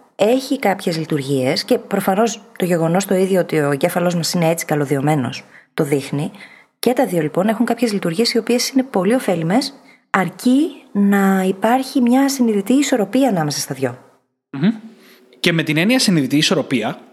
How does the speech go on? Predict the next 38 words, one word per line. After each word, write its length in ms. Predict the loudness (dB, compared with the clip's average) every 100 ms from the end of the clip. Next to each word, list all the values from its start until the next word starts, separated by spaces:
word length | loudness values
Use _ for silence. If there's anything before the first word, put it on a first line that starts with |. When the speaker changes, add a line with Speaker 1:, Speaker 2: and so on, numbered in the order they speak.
| -20 _ -18
Speaker 2:
αυτό 240 | -12 -6 -2
που 100 | 0
εννοούμε 540 | 2 2 2 2 0 -2
δεν 180 | 0
είναι 300 | 2 2 2
ότι 140 | -2 -2
πρέπει 220 | -2 -2
να 240 | -4 -6 -8
γυρίσουμε 400 | -2 0 2 2
όλοι 100 | 0
στη 160 | 0
μέση 400 | 0 0 -2 -6
και 120 | -2 -2
να 80 |
έχουμε 380 | -2 -2 -2 -4 -10 -20 -4
ίσα 420 | -2 0 0 0
αισιοδοξία, 720 | 0 -2 -2 -2 0 0 -2
ίσα 220 | -2 -2 -2
απεσιοδοξία. 640 | -2 -4 -2 -2 0 -2 -6 -20 -20 _ 0
Εννοούμε 380 | 2 2 2
όμως 240 | 2 0 0
ότι 420 | -2 -2 -2 -10 -10 -2
πρέπει 160 | 0
να 60 | 2
βρούμε 80 | 2
μια 100 | 2
ισορροπία 520 | 2 0 0 0 0
μέσα 180 | -2 -2
στη 140 | 0
δικιά 280 | -2 0 0
μας 160 | 0
στάση, 560 | 0 -2 -2 -2 -2 -4 -10 -18 -4
η 60 | 0
οποία 200 | 0 0
σίγουρα 360 | 2 2 2
να 80 | 2
μας 200 | 0 0
επηρεάζει. 500 | 0 2 2 0 -6